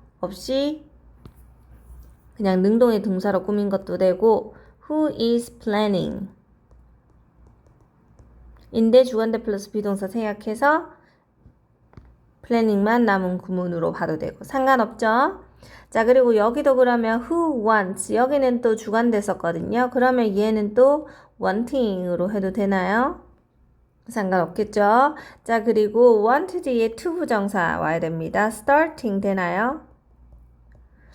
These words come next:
여기 동사 wants에 걸리기 때문에 starting은 안 됩니다. want는 to 부정사만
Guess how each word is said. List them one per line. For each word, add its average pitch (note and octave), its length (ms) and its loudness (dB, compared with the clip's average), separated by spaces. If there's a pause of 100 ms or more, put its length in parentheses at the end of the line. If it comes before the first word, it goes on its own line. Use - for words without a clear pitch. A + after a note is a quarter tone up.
(260)
여기 F#3 280 0
동사 G3+ 400 2
wants에 A#3 520 0
걸리기 G#3 380 0
때문에 G3 340 -2
starting은 A#3+ 760 -2
안 D#3 160 -6
됩니다. F3 800 -2 (280)
want는 A#3+ 540 -2
to D#4+ 140 -4
부정사만 C4+ 840 0